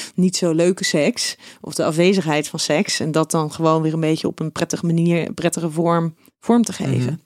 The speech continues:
Speaker 2: Maar vind je het
Speaker 1: Ehm,
Speaker 2: moeilijk om zelf over je eigen dingen te praten?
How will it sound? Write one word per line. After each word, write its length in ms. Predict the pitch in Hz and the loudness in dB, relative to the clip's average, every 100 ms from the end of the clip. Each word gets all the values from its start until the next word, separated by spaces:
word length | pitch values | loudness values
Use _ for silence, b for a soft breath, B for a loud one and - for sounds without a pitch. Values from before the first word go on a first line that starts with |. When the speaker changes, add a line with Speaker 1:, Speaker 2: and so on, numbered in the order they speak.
| _ _ _ _ _ - 208 | _ _ _ _ _ -16 -8
Speaker 2:
Maar 100 | - | -4
vind 120 | 160 | 2
je 40 | 151 | 2
het 80 | 147 | 2
Speaker 1:
Ehm, 80 | 147 | 0
Speaker 2:
moeilijk 260 | 165 156 | 0 0
om 200 | 139 131 | -2 -4
zelf 340 | 127 151 160 135 | 0 0 0 -2
over 180 | 131 | -2
je 80 | 131 | -2
eigen 320 | - 190 156 | 0 -2 -2
dingen 200 | 117 104 | -4 -4
te 100 | 101 | -6
praten? 460 | - 107 101 - | -8 -8 -8 -10